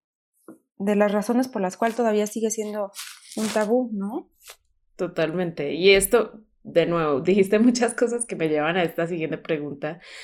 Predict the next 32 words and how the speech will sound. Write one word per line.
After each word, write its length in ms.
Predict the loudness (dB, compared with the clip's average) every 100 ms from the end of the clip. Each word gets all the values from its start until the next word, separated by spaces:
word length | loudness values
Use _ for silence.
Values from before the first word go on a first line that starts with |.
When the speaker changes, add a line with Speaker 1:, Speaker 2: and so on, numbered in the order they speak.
| -18 -20 -2
Speaker 2:
y 120 | 6 6
es, 180 | 6
algunos 400 | 4 6 6 6
tabús 680 | 6 6 6 4 2 -2 -2
van 200 | 0 4
desde 260 | 4 4 2
creer 340 | 4 4 4
que 80 | 0
las 140 | 0
mujeres 320 | 0 -2 -4 -4
somos 260 | -4 -4
sucias 380 | 0 2 2 2
porque 260 | -2 -8 -8
sangramos, 760 | -8 -4 -2 0 0 -2 -2
hasta 240 | -4 -4 -4
que 100 | -4
los 140 | -4
periodos 380 | -2 0 2 0
son 180 | -4 -2
problemáticos 800 | 0 2 0 -4 -8 -6 -6 -6
porque 240 | -8 -10
tenemos 340 | -6 -4 -6 -10
que 120 | -8
ocuparnos 540 | -8 -2 -2 -2 -4
de 80 | -4
nuestra 360 | -6 -8 -4 0
vulva, 380 | 0 0 -2
o 40 | -4
sea, 140 | -4
lo 140 | -4 -4
que 100 | -4
decías, 500 | -4 -4 -4 -6